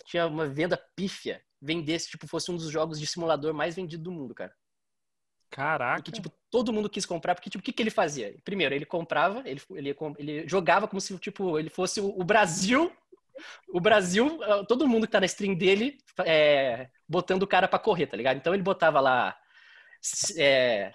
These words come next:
Speaker 1: o hino do, o hino nacional pra começar a corrida, a música do Senna quando, quando os pilotos dele chegavam em terceiro, segundo lugar, tá ligado? E, tipo, você começa muito baixo, você começa, tipo, na, na terceira divisão, né? Ter-,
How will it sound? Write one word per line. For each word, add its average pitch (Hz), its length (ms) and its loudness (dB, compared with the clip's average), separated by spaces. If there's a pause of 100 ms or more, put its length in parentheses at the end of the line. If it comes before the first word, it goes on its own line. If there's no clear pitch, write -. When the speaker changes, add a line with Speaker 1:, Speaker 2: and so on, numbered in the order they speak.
(420)
Speaker 1:
o 165 140 2
hino 214 140 4
do, 175 100 -6
o 185 60 0
hino 185 120 2
nacional 147 460 4
pra - 140 -2
começar 147 300 0
a - 40 -4
corrida, 214 540 -2 (560)
a 147 60 2
música 190 260 0
do 180 140 0
Senna 175 320 4
quando, 160 300 2
quando 165 280 0
os 147 120 -4
pilotos 160 280 -2
dele 151 140 -2
chegavam 156 300 2
em 156 40 -8
terceiro, 170 440 2
segundo 156 320 -2
lugar, 147 400 4
tá - 80 -6
ligado? 135 420 2 (160)
E, 165 60 -8
tipo, 208 160 -2
você - 180 -2
começa 202 340 4
muito 214 240 2
baixo, 160 280 2
você - 20 -10
começa, 175 240 -2
tipo, 175 300 -2
na, 156 160 -4
na 156 320 -4
terceira 185 360 2
divisão, 175 520 0
né? 175 100 -4
Ter-, 202 160 -6